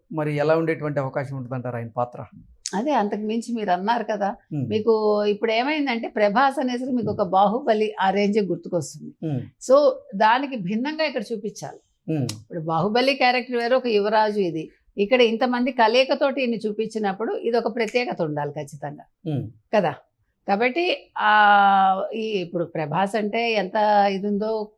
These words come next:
Speaker 2: అతని క్రేజ్ మనం చెప్పక్కర్లేదు. ఆ క్రేజ్కి తగినట్టుగానే ఆ పాత్రను ఆయన రూపుదిద్దుతారని మనం అనుకుంటున్నాము. చూద్దామండి, ఫౌజీ ఖచ్చితంగా ఒక మంచి పాన్ ఇండియా సినిమా అవుతుంది.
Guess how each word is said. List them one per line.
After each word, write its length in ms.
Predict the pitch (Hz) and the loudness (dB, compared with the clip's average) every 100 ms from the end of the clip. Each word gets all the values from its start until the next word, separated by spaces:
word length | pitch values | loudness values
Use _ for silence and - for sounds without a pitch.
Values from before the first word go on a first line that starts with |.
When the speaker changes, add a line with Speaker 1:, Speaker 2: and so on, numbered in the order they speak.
| _ _ _ _ - | _ _ _ _ -10
Speaker 2:
అతని 420 | - 180 175 170 | -6 -4 -2 -4
క్రేజ్ 500 | 165 196 202 220 240 | -4 0 2 2 2
మనం 180 | 202 185 | -2 -2
చెప్పక్కర్లేదు. 840 | 165 165 185 - 190 165 165 359 - _ _ _ 185 | -4 -6 -8 -8 -8 -6 -6 -8 -10 _ _ _ 0
ఆ 80 | |
క్రేజ్కి 520 | 190 - 202 254 285 269 | 0 2 4 4 2 -4
తగినట్టుగానే 760 | 240 226 226 208 208 196 233 | -4 -4 -6 -6 -4 -4 -4
ఆ 200 | 311 220 | 0 0
పాత్రను 580 | 202 202 208 208 240 233 | 4 4 4 0 -4 -2
ఆయన 220 | 208 220 | -2 -2
రూపుదిద్దుతారని 960 | 233 214 214 190 175 180 190 180 175 220 | -2 -2 -2 -6 -6 -4 -2 0 -2 -4
మనం 220 | 208 165 | -2 -2
అనుకుంటున్నాము. 760 | 156 151 170 151 156 156 214 - _ _ _ - | -4 -6 -8 -6 -8 -6 -6 -8 _ _ _ -6
చూద్దామండి, 440 | 190 196 247 233 214 | -2 2 2 0 -4
ఫౌజీ 500 | 190 180 185 220 226 | -2 -2 -2 -2 -4
ఖచ్చితంగా 720 | 185 175 185 208 208 220 339 - _ _ | -6 -10 -6 -4 -2 -2 -4 -10 _ _
ఒక 160 | 180 190 | -4 -2
మంచి 320 | 185 180 185 | -2 -4 -4
పాన్ 280 | 180 175 180 | 0 0 0
ఇండియా 240 | 190 202 | -2 -2
సినిమా 360 | 196 180 180 175 | -2 -4 -4 -4
అవుతుంది. 600 | 151 160 170 175 269 | -4 -4 -6 -4 -6